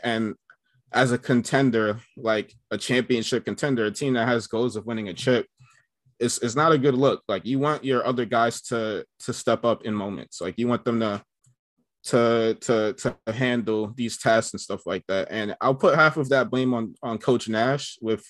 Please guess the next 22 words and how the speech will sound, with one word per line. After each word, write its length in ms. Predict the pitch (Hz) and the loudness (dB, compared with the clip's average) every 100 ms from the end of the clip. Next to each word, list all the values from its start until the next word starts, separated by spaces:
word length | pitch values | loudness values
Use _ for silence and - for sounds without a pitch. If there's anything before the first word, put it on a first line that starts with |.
| - | -6
inconsistent 680 | 117 - 120 117 123 - 104 | -6 -2 -2 0 0 0 -2
rotations, 920 | 95 - 120 131 135 127 127 127 - _ _ _ - | -4 2 2 2 2 2 2 0 -4 _ _ _ -2
inconsistent 560 | 123 127 - 131 95 | 0 0 0 -2 -4
minutes, 600 | 85 120 139 131 - - - | -2 2 2 2 -2 -10 -12
um, 460 | - 110 107 104 95 _ _ - | -6 -2 -2 -4 -8 _ _ 0
guys 280 | 117 127 | 2 2
in 100 | 127 | 0
and 100 | 131 | 2
out 100 | 123 | 2
of 120 | 117 98 | 0 -2
lineups, 480 | 107 131 127 123 | -2 0 0 -2
like, 180 | 107 85 - _ | -6 -6 -10 _
getting 260 | 127 127 110 | -4 -2 0
D 140 | 123 | 0
N 100 | 113 | 0
Ps 320 | 110 135 127 | 0 0 2
and 80 | 117 | -2
then 100 | 104 | -6
playing 300 | - 120 131 | -4 -2 -2
the 40 | |
next 300 | 131 139 135 | -2 -4 -4
game. 340 | - 131 131 | -4 -2 -4